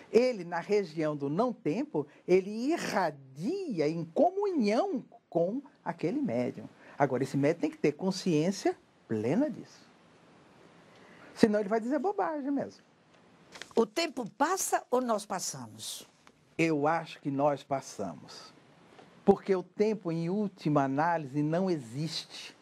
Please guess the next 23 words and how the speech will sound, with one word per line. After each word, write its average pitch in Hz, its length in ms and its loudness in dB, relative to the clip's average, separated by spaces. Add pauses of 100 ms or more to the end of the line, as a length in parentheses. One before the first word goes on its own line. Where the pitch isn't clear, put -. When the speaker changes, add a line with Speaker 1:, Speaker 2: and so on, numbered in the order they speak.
(1500)
Speaker 1:
O 143 120 2
tempo 202 720 0 (280)
é 151 140 6
uma 151 180 4
necessidade 190 1400 0 (120)
tridimensional 208 1160 0 (400)
de 147 180 4
organização, 233 720 0
como 156 200 -4
eu 156 80 4
disse 180 300 -2
no 254 100 4
início. 180 520 0 (580)
Então, 240 440 4
a 220 120 -4
maior 370 300 0
prova 190 300 2
de 165 80 -12
que 165 120 -14
tempo 160 280 -8
não 147 140 -2
existe, 147 520 -6
Nena, 85 360 -10